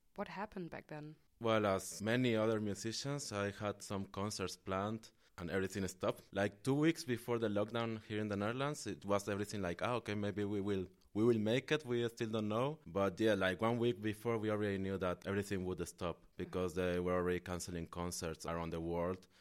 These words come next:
Speaker 2: And also you were seeing, like, also here in Europe, the neighbors countries, they were canceling all the activities. So yeah, we already knew that everything would stop. But yeah, it's also a big problem with the i-, income because
Speaker 1: Yeah.
Speaker 2: of course we didn't receive it, that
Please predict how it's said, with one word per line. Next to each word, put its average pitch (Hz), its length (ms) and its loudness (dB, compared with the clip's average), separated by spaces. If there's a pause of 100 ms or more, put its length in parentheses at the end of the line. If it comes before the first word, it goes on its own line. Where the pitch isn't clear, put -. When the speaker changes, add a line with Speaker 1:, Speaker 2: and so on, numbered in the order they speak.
(300)
Speaker 2:
And 87 140 -4
also 87 220 -2
you 87 160 -2
were 87 180 0
seeing, 87 320 -4
like, 82 260 -4
also 90 260 -2
here 90 220 -2
in 82 100 -4
Europe, 98 420 0 (120)
the 87 100 -4
neighbors 90 460 -2
countries, 98 400 -6
they 87 100 0
were 87 140 0
canceling 87 500 -6
all 85 120 -4
the 85 100 -4
activities. 110 720 -6 (100)
So 98 400 0
yeah, 127 180 4
we 117 120 4
already 117 260 6
knew 101 200 2
that 90 200 0
everything 95 400 -2
would 90 220 -2
stop. - 360 -4 (800)
But 95 480 2
yeah, 92 260 0
it's 90 200 -6
also 92 540 0 (420)
a 87 100 -6
big 98 300 -4
problem 110 360 2
with 90 140 -2
the 85 120 0
i-, 95 60 0 (120)
income 110 480 -4 (560)
because 95 320 0
Speaker 1:
Yeah. 98 60 2
Speaker 2:
of - 120 -10
course 101 260 2
we 95 100 2
didn't 98 260 2
receive 92 400 -2
it, 98 180 -2
that 92 160 0